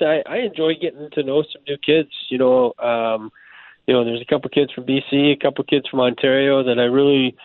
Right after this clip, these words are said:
got to know a little bit, and, you know, a short amount of time that, you know, maybe professional prospects, you know, real soon. And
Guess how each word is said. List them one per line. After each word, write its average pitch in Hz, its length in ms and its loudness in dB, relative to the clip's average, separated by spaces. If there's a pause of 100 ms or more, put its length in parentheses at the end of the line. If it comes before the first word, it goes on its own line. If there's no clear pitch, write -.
(320)
got 135 180 0
to 135 80 -8
know 135 200 2
a 147 80 0
little 147 180 2
bit, 147 380 0
and, 127 320 -20
you 208 60 -8
know, 175 140 0
a 160 40 -2
short 165 260 -2
amount 151 240 -2
of 143 100 -6
time 156 460 -6
that, 135 220 -4 (500)
you - 60 -12
know, 123 100 -4
maybe 127 600 -4 (280)
professional 139 420 -2
prospects, 135 560 -2 (360)
you 131 120 -2
know, 127 160 2
real 135 280 2 (100)
soon. 147 300 2
And 117 180 -2